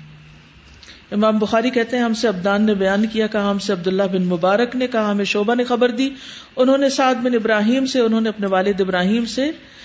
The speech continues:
ان کے والد عبد الرحمن بن عوف جو تھے، ان عبد الرحمن بن عوف اتی بطعام وکان صائما، وہ روزے سے تھے، ان کے پاس کھانا لایا گیا افطار کے وقت۔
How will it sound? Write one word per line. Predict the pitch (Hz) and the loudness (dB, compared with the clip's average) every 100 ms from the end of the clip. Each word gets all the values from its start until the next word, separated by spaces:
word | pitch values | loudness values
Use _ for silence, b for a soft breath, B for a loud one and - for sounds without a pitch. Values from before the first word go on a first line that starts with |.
| B B - | B B -2
ان | 302 330 | 0 2
کے | 339 | 2
والد | 262 233 240 226 | 2 2 2 0
عبد | 214 220 | 0 0
الرحمن | 214 190 208 214 | 0 0 0 0
بن | 214 196 175 - | 0 -2 -4 -4
عوف | 180 226 262 | 0 2 2
جو | 233 185 | 0 -2
تھے، | 185 180 | -2 -2
ان | 165 202 | -2 0
عبد | 208 180 185 | -2 -2 -2
الرحمن | 185 185 233 233 | -2 -2 0 0
بن | 220 202 | 0 0
عوف | 220 262 302 320 - | 0 0 0 -2 -2
اتی | 277 277 262 | -2 0 2
بطعام | 220 214 170 175 170 160 151 - B B B B - | 2 0 0 0 0 -2 -6 -12 B B B B -8
وکان | 247 254 240 208 | -4 2 2 2
صائما، | 202 190 143 165 143 143 - B B - | 0 0 0 -2 -4 -6 -14 B B -4
وہ | 240 | 2
روزے | 233 240 294 339 | 4 4 4 2
سے | 339 | 0
تھے، | 330 | 2
ان | 330 277 | 0 2
کے | 262 | 0
پاس | 285 294 | 0 0
کھانا | - 202 214 | 0 0 2
لایا | 220 180 170 | 2 2 2
گیا | 175 | 0
افطار | 165 - 170 170 | -2 0 0 0
کے | 165 | -4
وقت۔ | 139 | -6